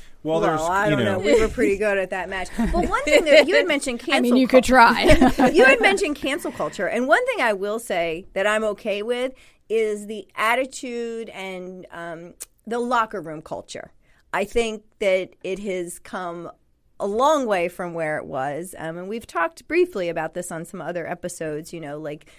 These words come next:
Speaker 2: the days of, like, you know, crapping in someone's bag or whatever. And we were talking a little bit about this before we went on the air tonight.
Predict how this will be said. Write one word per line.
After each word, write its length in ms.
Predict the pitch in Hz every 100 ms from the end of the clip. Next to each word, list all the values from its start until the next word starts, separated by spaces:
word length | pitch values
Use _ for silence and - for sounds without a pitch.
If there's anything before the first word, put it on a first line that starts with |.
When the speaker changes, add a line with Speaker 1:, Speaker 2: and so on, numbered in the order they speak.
| _ _
Speaker 2:
the 80 | -
days 420 | 180 160 170 160
of, 340 | 160 151 156 -
like, 320 | 165 143 -
you 60 | 165
know, 120 | 143
crapping 440 | - 190 170 170
in 100 | 160
someone's 380 | 156 170 147 151
bag 600 | 156 160 156 151 151 151
or 120 | 147
whatever. 360 | 156 160 151 151
And 120 | 170
we 100 | 233
were 160 | 240 202
talking 380 | - 185 190 170
a 40 |
little 200 | 165 170
bit 100 | 165
about 220 | 160 160
this 160 | 165 -
before 440 | 165 175 165 160 -
we 140 | 185
went 180 | 170 170
on 80 | 160
the 140 | 170
air 100 | 269
tonight. 320 | 339 180 143